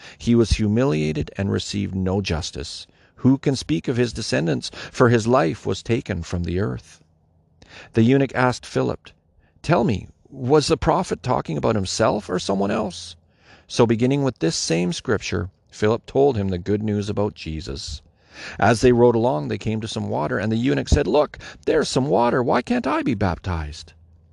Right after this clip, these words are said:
He ordered the carriage to stop, and they went down into the water, and Philip baptized him. When they came up out of the water,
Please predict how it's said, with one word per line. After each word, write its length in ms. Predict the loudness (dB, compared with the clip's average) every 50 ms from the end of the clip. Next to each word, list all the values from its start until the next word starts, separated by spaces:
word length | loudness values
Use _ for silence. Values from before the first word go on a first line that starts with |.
| -20 _ -6
He 100 | -2 2
ordered 280 | 2 4 4 2 2 -2
the 80 | -2
carriage 400 | -2 0 0 2 2 0 -2 -4
to 80 | -8 -8
stop, 400 | -6 0 2 2 2 2 -2 -8 -16 -18 -14 -6 -2
and 160 | 0 0 2
they 60 | 2
went 220 | 2 2 0 0
down 280 | 0 0 0 0 0 0
into 180 | -2 -2 -2 -2
the 100 | 0 0
water, 480 | 2 2 2 2 2 0 -2 -6 -8 -10
and 160 | -8 -8 -8 -4
Philip 300 | -2 -2 0 0 -2 -4 _ -10
baptized 640 | -8 -8 -8 -8 -10 -10 -10 -8 -8 -10 -12 -12
him. 280 | -12 -10 -10 -10 -12 -16 _ _ _ _ _ _ _ _ _ _ _ _ _ _ _ _ _ _ _ 0
When 160 | 2 2 2
they 120 | 2 0 -2
came 300 | -2 -2 0 0 2 2
up 200 | 0 0 0 0
out 120 | 0 0
of 100 | 0 0
the 80 | 0 0
water, 320 | 2 2 2 2 0 -2